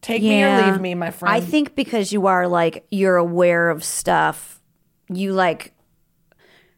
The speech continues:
Speaker 2: will, like, your brain will register it and then you'll think about it.
Speaker 1: Forever.
Speaker 2: And then it, I might, you know, it's been eight years since somebody said that to me and,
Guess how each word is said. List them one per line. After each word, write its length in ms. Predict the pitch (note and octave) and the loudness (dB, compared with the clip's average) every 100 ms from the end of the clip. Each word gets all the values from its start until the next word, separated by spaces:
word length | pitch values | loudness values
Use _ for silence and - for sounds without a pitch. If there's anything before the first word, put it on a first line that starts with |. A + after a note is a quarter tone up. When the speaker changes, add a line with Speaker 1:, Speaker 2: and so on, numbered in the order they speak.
| _ | _
Speaker 2:
will, 400 | F#3+ F#3 G#3 G3 - - | -6 -2 0 -2 -8 -6
like, 480 | F3+ D3+ - - _ _ _ _ _ _ _ _ _ _ | -4 -4 -8 -16 _ _ _ _ _ _ _ _ _ _
your 200 | G#3 F#3+ | -6 -4
brain 320 | F#3 G3 G3+ A3+ | 0 0 0 2
will 160 | G3 | 0
register 580 | E3 F3+ F3+ F#3+ - F3+ | 2 -2 -2 -6 -4 -2
it 200 | E3 D#3+ | 0 0
and 140 | F3+ F3+ | -2 0
then 160 | F#3 | 0
you'll 160 | F3+ E3 | -2 -4
think 300 | D#3+ F#3 F#3+ | -6 -6 -4
about 340 | E3+ D#3+ D3 | -2 -2 -2
it. 200 | D3+ D3 C4+ | -2 -4 0
Speaker 1:
Forever. 580 | B3 A3+ F#3 D#3+ F#3 - | 0 0 -2 -6 -10 -10
Speaker 2:
And 180 | - F#3+ | -6 -2
then 300 | F#3 F3+ F3 - | 0 0 -2 -2
it, 220 | G#3+ G#3 - | -4 -4 -6
I 80 | F#3 | -4
might, 400 | G3+ F#3+ F3 - _ _ _ _ | -2 -2 -4 -10 _ _ _ _
you 160 | G#3 | -2
know, 100 | F#3+ | -2
it's 120 | F3 - | -2 -2
been 240 | F#3 E3+ | -2 0
eight 240 | F#3+ F3+ - | 0 -2 -2
years 340 | G3 F#3 E3 | -2 -2 -2
since 280 | - E3 - | -4 -6 -4
somebody 320 | E3+ D#3 D#3+ | -4 -4 -4
said 240 | - F#3 | -4 -2
that 180 | E3 D3+ | 0 -2
to 120 | - E3 | -4 -6
me 220 | D#3 D3+ | -4 -4
and, 280 | D3+ D3+ | -4 -4